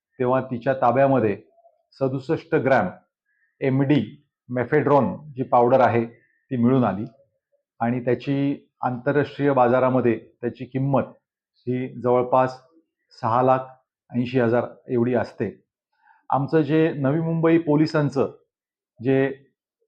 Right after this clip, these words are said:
नवी मुंबई नख-, नशामुक्ती अभियान चालू आहे, त्याचा भाग म्हणून आम्ही सतत अशा कारवाया करत आहोत. अ, आमचे पोलीस आयुक्त माननीय मिलिंद भारंबे साहेब यांनी याबाबतच्या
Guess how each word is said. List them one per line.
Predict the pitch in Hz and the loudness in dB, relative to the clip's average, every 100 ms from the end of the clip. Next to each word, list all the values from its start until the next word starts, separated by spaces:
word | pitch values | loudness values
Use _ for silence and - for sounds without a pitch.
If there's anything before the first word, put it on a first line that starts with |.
| _ | _
नवी | 127 135 165 | -2 2 2
मुंबई | 165 165 160 135 98 - _ _ _ 120 | 2 2 2 2 0 -10 _ _ _ -4
नख-, | 123 131 - | -2 -2 -6
नशामुक्ती | 143 131 - 165 156 - 165 | -4 -2 0 0 -2 0 2
अभियान | 127 135 151 147 | 2 4 2 2
चालू | 139 120 | 2 4
आहे, | 104 98 - - | 2 0 -8 -6
त्याचा | 127 - | -2 0
भाग | 110 135 135 | 2 2 2
म्हणून | - - 131 139 | -2 -10 -6 0
आम्ही | 127 135 139 | 0 0 -4
सतत | - 131 143 139 _ | -6 -2 -2 -4 _
अशा | 120 131 | -8 -4
कारवाया | 123 117 123 127 | 0 0 2 0
करत | 123 127 139 | 0 0 2
आहोत. | 117 135 - - _ _ _ _ _ _ | 2 2 -2 -12 _ _ _ _ _ _
अ, | 117 113 117 | -2 0 0
आमचे | 135 127 139 143 139 - _ _ - | 0 -2 0 0 -2 -10 _ _ -2
पोलीस | 143 143 | 0 2
आयुक्त | 143 139 156 | 0 0 -2
माननीय | 135 131 131 135 131 | 0 2 0 0 0
मिलिंद | 120 139 143 | 0 -2 -2
भारंबे | 123 127 131 | -2 0 0
साहेब | 123 131 - _ _ _ _ _ _ 117 | 0 -2 -4 _ _ _ _ _ _ -4
यांनी | 120 127 131 135 131 | -2 0 -2 -2 0
याबाबतच्या | 127 127 127 131 - 135 135 | 2 2 2 -2 0 2 2